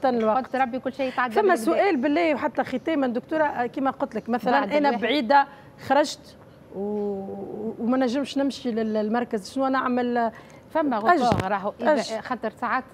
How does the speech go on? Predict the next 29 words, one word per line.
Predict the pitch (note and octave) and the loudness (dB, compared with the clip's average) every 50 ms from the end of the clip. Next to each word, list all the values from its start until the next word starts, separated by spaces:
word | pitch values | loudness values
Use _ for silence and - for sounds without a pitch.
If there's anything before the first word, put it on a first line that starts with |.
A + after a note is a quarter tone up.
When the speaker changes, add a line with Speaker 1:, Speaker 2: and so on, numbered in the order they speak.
| A#3+ A3+ G#3+ G#3 G3+ G#3+ | -4 -4 -4 -4 -4 -4
Speaker 2:
راجل | A3+ G#3 G#3 A3+ B3+ A3+ - A3 G#3+ - - | -4 -4 -2 -2 -2 -4 -4 -8 -10 -10 -10
كبير | G3 G#3 B3 A#3+ A3+ G#3+ G3 | -8 -6 -4 -4 -2 -4 -4
ولا | G3 G3+ F#3+ G3 F#3+ F#3+ F#3+ G3 | -4 -4 -2 -2 -2 -2 -2 0
واحد | A3 C#4 C#4+ - - - - - - - - | -2 -2 -4 -6 -12 -20 -20 -20 -20 -10 -4
يبدا | A3+ B3+ B3+ B3+ C4+ C#4 A#3 A3+ C#4 | 0 0 2 2 0 0 0 0 0
يرقد | C#4 D4 C#4+ - A#3 A#3 | 0 0 -2 -4 -4 -4
عليه، | A#3+ C#4 D#4 | -2 -2 -2
ما | D4+ D#4+ | -2 -2
يسمع | D#4+ - C#4+ - | -4 -4 -6 -4
الا | C#4 D4+ D4+ | -2 0 2
ما | C#4+ D4 | 2 2
يزوروا | D4 C4+ A3+ B3 D#4+ E4+ D#4 D4+ C#4+ C#4 | 0 0 0 0 0 0 0 0 0 0
ولده، | E4 D#4+ C#4 A#3+ D4+ | 0 -2 -2 -2 -2
مش | D4 C#4+ C#4 - D#4+ | -2 -2 -4 -4 -6
يفطن | D4+ - - D4 C#4 C4+ | -8 -8 -6 -6 -4 -4
اللي | C4+ C4 C4 | -4 -4 -6
فما | C4 - C#4 C4 B3 - | -4 -4 -4 -4 -4 -4
أزمات. | B3 - B3+ A#3+ A#3 G#3+ - B3 | -6 -8 -8 -8 -8 -8 -4 -2
Speaker 1:
أي. | A#3+ B3 A#3+ A3+ G#3+ G#3 A#3 | -2 0 0 0 0 0 2
Speaker 2:
راهو | C#4 D4 C#4 D4 | 2 2 2 2
ما | C#4+ C#4+ C#4+ | 2 0 2
يعاودوا | C4 C4 C4 B3+ A#3 C#4+ | 2 2 0 0 0 -2
لهم | C#4 B3+ | -2 0
بعد | A3+ C4 B3 - | 0 -2 -2 -2
ثلاثة | - B3+ A#3+ B3 | -6 -8 -4 -4
أيام، | B3 C4 C#4 C#4 | -4 -2 -2 -2
يعاودوا | C4+ C4 B3 B3+ B3 A#3 B3 C4 | -2 0 -2 -2 -2 -2 -2 -4
لهم، | B3 A#3+ B3 A#3+ A#3 A3+ A3+ | -2 -4 -4 -6 -4 -4 -4
آه، | A3 A3 G#3+ G#3+ | -2 -2 -4 -4